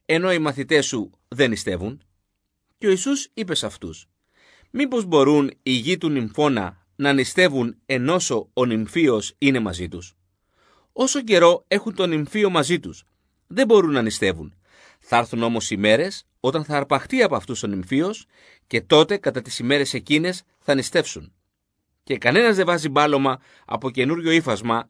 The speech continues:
επάνω σε παλιό ημάτιο. Ειδεμή, το καινούριο αναπλήρωμά του τραβάει από το παλιό και γίνεται χειρότερο σχίσιμο.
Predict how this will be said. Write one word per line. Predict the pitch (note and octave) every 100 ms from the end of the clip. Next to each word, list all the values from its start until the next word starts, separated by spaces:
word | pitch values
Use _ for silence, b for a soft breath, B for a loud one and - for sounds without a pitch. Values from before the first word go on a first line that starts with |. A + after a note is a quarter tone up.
| _
επάνω | A#2+ - D3 C#3
σε | -
παλιό | C3 A#2+ A#2+
ημάτιο. | B2 A#2+ A2 D#2+ D2+ _ _ _ _
Ειδεμή, | - G#2 G2+ A#2 F#3 b b b b b -
το | C#3+
καινούριο | C3+ C#3 F#3 C3+ B2+
αναπλήρωμά | - B2 A2+ D3 D3+ A#2+ A#2+ C#3+
του | F2+ - _ _ _ _ _
τραβάει | C#3+ C#3 A3 E3
από | G2+ G2
το | G2+
παλιό | G#2 G#2 C3+ F3+ b b b b
και | C3+
γίνεται | B2 F#3+ F3+ D#3 C3+ -
χειρότερο | - C3+ C#3+ E3+ A2
σχίσιμο. | G#2+ - A2+ F2 D#2+